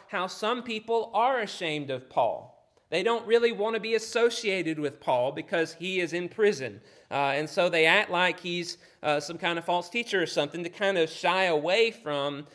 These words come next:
the way of Paul and the teachings of Paul so that they can avoid suffering. And here Paul tells Timothy, "Don't be ashamed of me, and be ready to suffer alongside of me for the cause of the gospel." That's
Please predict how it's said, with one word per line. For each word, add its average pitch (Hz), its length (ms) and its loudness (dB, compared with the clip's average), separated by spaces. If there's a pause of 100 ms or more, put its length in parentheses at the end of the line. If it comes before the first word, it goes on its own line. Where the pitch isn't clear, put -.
(160)
the 156 180 4
way 180 520 2
of 160 240 0
Paul 117 640 -2
and 135 140 -8
the 131 100 -6
teachings 180 520 -8
of 147 140 -4
Paul 180 180 2
so 190 160 -8
that 165 200 -10
they 196 180 0
can 226 160 -6
avoid 233 420 0
suffering. 120 520 -6 (600)
And 147 460 -6
here 175 240 -4
Paul 156 240 -4
tells 143 240 -2
Timothy, 143 360 -6
"Don't 151 380 -2
be 208 160 0
ashamed 202 400 0
of 185 120 2
me, 196 420 -2 (240)
and 180 240 2
be 208 160 2
ready 240 340 6
to 202 80 4
suffer 202 400 0
alongside 202 680 2
of 117 160 -4
me 101 260 -14 (340)
for 156 140 2
the 156 100 -2
cause 131 640 -2 (100)
of 131 140 -2
the 117 60 -8
gospel." 101 540 -12
That's 135 320 -8